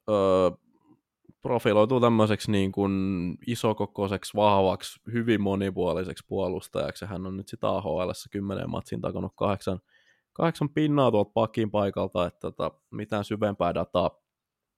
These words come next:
syvempää dataraporttia Brant Clarkista ei tässä kohtaa ole, mutta et, et niinku jos siellä nyt sanotaan, että alavireiseksi ryhtyvät,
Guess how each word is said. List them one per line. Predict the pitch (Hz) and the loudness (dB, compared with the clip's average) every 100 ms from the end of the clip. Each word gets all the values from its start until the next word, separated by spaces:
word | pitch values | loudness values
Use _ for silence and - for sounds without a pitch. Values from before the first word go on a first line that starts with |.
| _ - | _ -10
syvempää | 147 143 139 113 | -4 0 2 4
dataraporttia | 113 113 104 104 104 101 101 | 2 2 2 2 0 0 2
Brant | 104 110 110 | 2 2 4
Clarkista | 107 107 107 - 98 | 2 2 0 -2 -2
ei | 92 | 0
tässä | - - | -2 -6
kohtaa | - 92 - 90 | -6 -6 0 2
ole, | 92 95 | 2 0
mutta | 92 90 - | -2 -6 -10
et, | 90 _ - - _ _ _ _ _ _ - | -18 _ -20 -20 _ _ _ _ _ _ -8
et | 90 | -6
niinku | 92 90 | -4 -2
jos | 95 101 - | 2 2 4
siellä | 113 110 | 6 6
nyt | 107 _ - | 2 _ -10
sanotaan, | 117 113 110 107 | -2 0 4 4
että | 107 - | 4 4
alavireiseksi | 101 107 107 104 101 98 95 90 - | 6 10 8 8 6 6 4 0 -2
ryhtyvät, | 92 - 98 85 73 | -4 -2 0 2 0